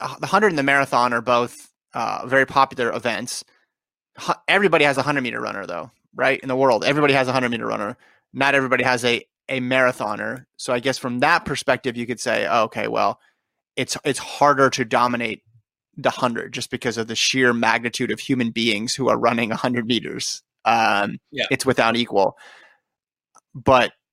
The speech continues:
Speaker 1: but what Kipchoge's done, because it's so difficult to master that event, that's, that's a strong point in his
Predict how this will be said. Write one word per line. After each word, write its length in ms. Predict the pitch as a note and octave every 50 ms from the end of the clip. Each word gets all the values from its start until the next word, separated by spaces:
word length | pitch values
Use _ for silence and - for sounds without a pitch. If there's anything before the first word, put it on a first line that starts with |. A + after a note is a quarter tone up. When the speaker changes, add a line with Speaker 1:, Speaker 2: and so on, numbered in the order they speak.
| _ _ _
Speaker 1:
but 260 | - C3 C#3 C3 -
what 200 | B2+ C3+ - - -
Kipchoge's 560 | - C3 - - D#3+ D#3+ D3 C#3+ B2+ A#2 G#2
done, 420 | B2 G#2+ A2 G#2 G#2+ A#2 A#2+ A#2+ _ _ _ _ _ _ _ _ _ _ _ C3+
because 440 | A#2 B2 A#2 - - C#3+ C#3+ B2 C3+
it's 300 | B2 - - - - - _ _ _ _ _ _ _ _
so 300 | - - - D3 C#3+ C#3+
difficult 420 | B2 C3+ B2 - B2+ A#2 A2+ - -
to 60 | A#2+
master 340 | A#2 A2+ G#2+ A#2+ A2+ - A#2+
that 140 | A2 G#2 G#2
event, 340 | A2 A#2+ B2+ B2 A2+ - - _ _ _ _ _ _ _ _ _ _ _ _ _ _ _ -
that's, 460 | B2 A#2+ C3+ - - - - - -
that's 280 | - - B2 C3+ - -
a 40 | -
strong 320 | - - C3+ B2 B2 A#2+
point 300 | - B2+ B2+ A#2+ A#2+ -
in 80 | - A2+
his 380 | A#2+ B2 A#2 - - - -